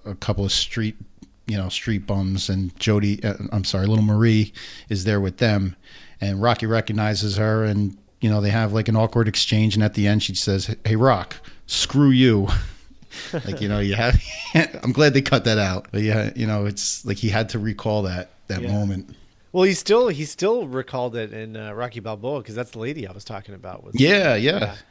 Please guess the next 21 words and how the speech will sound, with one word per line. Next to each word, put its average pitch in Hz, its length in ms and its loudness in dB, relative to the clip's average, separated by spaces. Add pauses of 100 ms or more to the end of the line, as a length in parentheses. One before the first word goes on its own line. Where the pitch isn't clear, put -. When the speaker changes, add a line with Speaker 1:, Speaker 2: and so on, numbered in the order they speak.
Speaker 1:
yes. 127 520 -4
Speaker 2:
He 135 60 -12
has 135 140 -8
that 135 160 0
Speaker 1:
Yeah. 117 40 -8
Speaker 2:
whole, 131 320 0
like, 117 300 -6
kind 123 360 -6
of, 113 280 -6 (160)
sort 123 400 -12
of, 123 380 -12
kind 147 360 -8
of 156 260 -6 (140)
romantic 165 640 -4 (240)
thing 202 540 -2
with 220 180 -2
her, 220 380 -4 (180)
Speaker 1:
Yeah, 120 120 -6
Speaker 2:
sort 120 120 4
of. 110 60 2
Speaker 1:
that's, 117 380 2